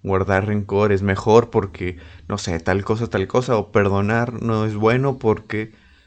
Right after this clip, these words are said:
olvidas lo que te hicieron", y así, se aventaban muchos argumentos que en realidad son puras falacias, ¿no? Pero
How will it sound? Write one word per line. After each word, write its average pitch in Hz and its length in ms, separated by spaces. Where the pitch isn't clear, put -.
olvidas 117 600
lo 101 140
que 101 100
te 95 100
hicieron", 98 520
y 90 200
así, 123 300
se 123 80
aventaban 156 380
muchos 160 260
argumentos 104 680
que - 120
en 92 100
realidad 87 320
son 101 160
puras 101 340
falacias, 87 480
¿no? 104 260
Pero 120 480